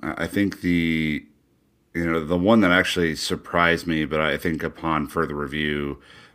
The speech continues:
might have been the, the right call was,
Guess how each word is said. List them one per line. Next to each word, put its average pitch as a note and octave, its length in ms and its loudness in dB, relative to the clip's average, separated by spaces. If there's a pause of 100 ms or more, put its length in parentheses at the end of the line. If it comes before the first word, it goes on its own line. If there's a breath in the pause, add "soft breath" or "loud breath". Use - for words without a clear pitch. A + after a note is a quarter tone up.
might D#2 300 2
have D2+ 140 -6
been D2+ 380 -2 (180)
the, D#2 340 -4
the D#2 140 -4
right D2+ 320 0
call D2 420 -2
was, C#2+ 400 -6